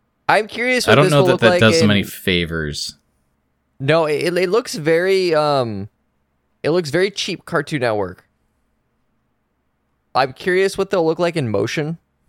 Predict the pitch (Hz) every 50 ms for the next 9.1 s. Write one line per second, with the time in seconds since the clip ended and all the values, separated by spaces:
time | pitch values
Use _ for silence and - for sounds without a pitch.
0 | _ _ - 120 123 107 - 135 135 123 131 147 147 139 139 131 131 131 - 147
1 | 139 120 123 123 117 104 101 117 113 113 107 113 120 104 104 101 92 90 - -
2 | 131 139 139 - 151 131 135 127 123 - - 123 104 - - - 95 - - -
3 | 120 117 - - _ _ - - _ _ _ _ _ _ _ _ _ _ - 113
4 | 104 - - - 120 104 101 101 95 95 101 98 87 85 92 95 87 87 82 90
5 | 92 87 82 85 85 - - 104 98 95 92 82 78 76 - - 101 95 92 87
6 | 87 82 87 87 82 78 76 73 - - _ _ _ _ _ _ _ _ _ _
7 | _ _ _ _ - 95 92 82 - 90 85 85 87 90 90 87 87 85 87 73
8 | 82 87 80 - 87 82 78 - 87 76 73 76 78 82 85 87 85 82 82 71
9 | - -